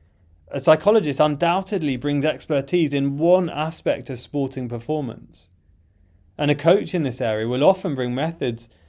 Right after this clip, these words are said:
and systems that can be helpfully implemented. And yet, as a Christian, it's worth carefully considering the claims the Bible makes about how we find ultimate purpose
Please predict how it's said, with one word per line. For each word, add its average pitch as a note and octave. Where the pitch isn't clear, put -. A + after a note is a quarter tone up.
and D#3
systems C3
that -
can C#3+
be C#3
helpfully D3+
implemented. C#3+
And C#3
yet, B2+
as A3+
a A#3+
Christian, G#3+
it's F3+
worth C4
carefully G#3
considering E3+
the C3
claims C3+
the C3+
Bible C#3+
makes D3
about C#3+
how E3+
we G#3+
find C3
ultimate F3+
purpose -